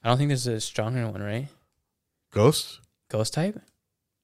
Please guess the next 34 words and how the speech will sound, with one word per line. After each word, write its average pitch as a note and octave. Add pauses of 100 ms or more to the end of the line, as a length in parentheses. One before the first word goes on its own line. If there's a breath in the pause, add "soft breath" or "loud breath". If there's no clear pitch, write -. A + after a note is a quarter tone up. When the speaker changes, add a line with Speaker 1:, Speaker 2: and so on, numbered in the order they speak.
(120)
Speaker 1:
Like, C#3
there's D3
a D3+
lot C3+
of C3
really C#3
good B2+
ghost A#2
Speaker 2:
Yeah. F2
Speaker 1:
types G2+
and A#2
poison G#2
and G2+
stuff, G2+
but G2+
the G#2+
fact G#2+
that -
he's, G#2+
like, F#2+
he's A2+
kind A2+
of, G#2+
like, - (580)
Speaker 2:
Mm-hmm. F#2+ (760)
Speaker 1:
up G#2+
there. - (100)
Speaker 2:
Yeah. E2+
Speaker 1:
P A2
V G#2+ (260)
E, G#2+
P A2
V G#2
P. G2+